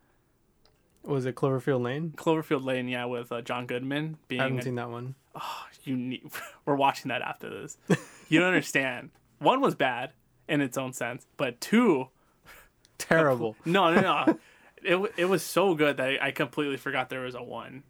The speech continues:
Speaker 2: It was such a good movie.
Speaker 1: I wish I could forget that was a one.
Speaker 2: <laughs> It'll
Speaker 1: Can I
Speaker 2: make
Speaker 1: get
Speaker 2: you
Speaker 1: that,
Speaker 2: forget. Yeah, it'll make
Speaker 1: can I
Speaker 2: you
Speaker 1: get
Speaker 2: forget.
Speaker 1: that time I wasted back,
Speaker 2: <laughs>
Speaker 1: please?
Speaker 2: You'll get it back with this one. It's so good.
Speaker 1: That and The Devil Inside, terrible movies.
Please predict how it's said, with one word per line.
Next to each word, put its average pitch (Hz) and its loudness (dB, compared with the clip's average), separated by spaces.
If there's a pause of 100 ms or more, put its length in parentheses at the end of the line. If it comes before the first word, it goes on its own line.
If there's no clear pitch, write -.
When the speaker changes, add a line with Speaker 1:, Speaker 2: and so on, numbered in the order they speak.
(140)
Speaker 2:
It 151 -4
was 135 -8
such - -2
a 131 -4
good 127 -4
movie. 123 -8
Speaker 1:
I 139 0
wish 139 2
I 135 4
could 123 0
forget 123 0
that 123 0
was 113 -2
a 113 -2
one. 113 -8
Speaker 2:
<laughs> - -2
It'll 302 6 (480)
Speaker 1:
Can - 4
I 151 4
Speaker 2:
make 160 6
Speaker 1:
get - 4
Speaker 2:
you 220 6
Speaker 1:
that, 147 6
Speaker 2:
forget. 139 0
Yeah, 143 2
it'll 139 -2
make 151 0
Speaker 1:
can 214 2
I - 2
Speaker 2:
you 226 2
Speaker 1:
get 220 6
Speaker 2:
forget. 190 6
Speaker 1:
that - -4
time 156 4
I 156 4
wasted 147 4
back, 143 2
Speaker 2:
<laughs> - -14
Speaker 1:
please? 151 0
Speaker 2:
You'll 165 -2
get 220 2
it 165 2
back 143 0
with 135 -6
this 131 -6
one. 131 -2
It's 143 -2
so 156 2
good. 139 -2 (120)
Speaker 1:
That 147 4
and 165 2
The 147 2
Devil 131 4
Inside, 120 0
terrible 120 -2
movies. 117 -6